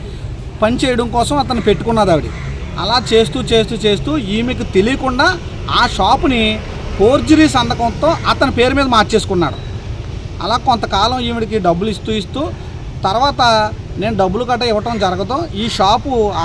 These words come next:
already నాకు ఇచ్చేశారు గవర్నమెంట్ వాళ్ళు, నీకు సంబంధం లేదని" బయటకు పంపించేశాడు. "ఇదేంటి, నా షాపులు నీకు ఎలాగ ఇచ్చేశారని" అడిగితే సమాధానం లేదు.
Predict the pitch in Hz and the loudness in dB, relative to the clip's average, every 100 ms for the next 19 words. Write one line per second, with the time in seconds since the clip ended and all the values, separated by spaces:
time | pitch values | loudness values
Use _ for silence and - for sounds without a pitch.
0 | 185 208 240 247 220 175 147 208 196 180 | 0 0 0 0 0 0 -2 0 0 2
1 | 180 180 185 180 185 196 339 - - 233 | 2 2 0 0 0 0 0 -2 -4 -2
2 | 277 262 214 208 240 247 233 285 226 208 | -2 0 0 2 0 0 0 0 2 2
3 | 220 208 190 180 175 156 - - - - | 4 2 2 2 0 0 -4 -4 -4 -4
4 | 165 240 240 269 240 196 214 240 233 247 | -2 -2 -2 -2 0 2 2 2 0 0
5 | 240 226 233 233 233 - 240 240 233 220 | -4 0 2 0 -2 -2 -2 0 0 0
6 | 202 208 277 359 - - - 214 220 226 | 0 0 0 0 -2 -10 -4 0 2 2
7 | 233 233 208 196 151 | 2 2 4 4 2